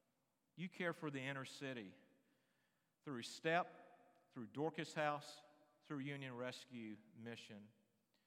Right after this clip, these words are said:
We give care to the stranger through International Friendship Outreach and the Evangelical Alliance for Immigration Services.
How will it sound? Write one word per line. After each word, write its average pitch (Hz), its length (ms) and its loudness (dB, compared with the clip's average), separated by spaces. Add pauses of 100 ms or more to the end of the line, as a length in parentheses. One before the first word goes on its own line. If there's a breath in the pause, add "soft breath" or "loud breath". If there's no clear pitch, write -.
(800)
We 170 120 6
give 180 240 2
care 175 280 2
to 170 120 -4
the 143 80 -4
stranger 135 640 -2 (1040)
through 135 140 2
International 160 640 4 (100)
Friendship 156 540 0
Outreach 151 640 4
and 123 200 -2 (320)
the 127 160 0
Evangelical 147 680 2
Alliance 139 380 2
for 127 140 -6
Immigration 135 500 -2 (140)
Services. 123 500 -6